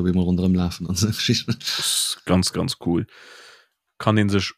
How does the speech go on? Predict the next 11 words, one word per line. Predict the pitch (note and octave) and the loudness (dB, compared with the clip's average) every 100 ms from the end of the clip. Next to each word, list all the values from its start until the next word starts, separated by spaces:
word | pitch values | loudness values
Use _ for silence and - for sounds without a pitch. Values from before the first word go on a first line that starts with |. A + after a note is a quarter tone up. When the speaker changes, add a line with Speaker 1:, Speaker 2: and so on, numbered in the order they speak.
| _ | _
Speaker 2:
unbedingt, | B2+ B2 A2+ A2+ G#2 | 4 4 4 4 2
denke | G2 - | 0 0
ich, | F#2+ | -2
auch | |
gucken. | B2 G#2+ F#2+ F#2+ F#2 - _ | 0 -4 0 -2 -2 -8 _
Speaker 1:
Mhm. | G2+ F#2 F2+ F#2+ _ _ _ - - _ _ | _ _ _ _ _ _ _ -18 -18 _ _
Speaker 2:
Ähm, | A2+ A2 A2+ A2+ A2+ A2+ A2+ A2+ A#2 A2+ A2+ A2+ A2+ A2+ | 2 4 6 6 4 2 2 0 0 0 -2 -2 -2 -4
dann | G#2 A#2+ B2+ | 0 0 2
hat | B2+ B2 | -2 -2
man | A2+ | -2
noch, | A2 A2 | -2 -2